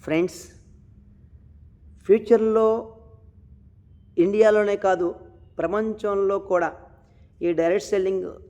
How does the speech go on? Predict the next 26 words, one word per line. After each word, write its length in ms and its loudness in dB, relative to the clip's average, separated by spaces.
చాలా, 160 -6
చాలా, 180 -2
చాలా 140 -4
ఫాస్ట్గా 540 0
స్ప్రెడ్ 340 -6
అవుతుంది. 340 -10
ఎందుకంటే 400 -2
రాను 360 0
రాను 300 0
జాబ్స్ 360 -4
అనేవి 280 -6
ఉండవు. 220 -8
ఆర్టిఫిషియల్ 720 0
ఇంటెలిజెన్స్ 480 -4
అని 160 -4
చెప్పి 240 -2
అధునాతన 560 0
టెక్నాలజీ 500 -4
రావడం 300 0
వల్ల 200 -2
జాబ్స్ 440 -6
అనేవి 260 -6
పోవడం 300 -6
జరుగుతుంది, 420 -10
పోతున్నాయి 520 -6
కూడా. 240 -14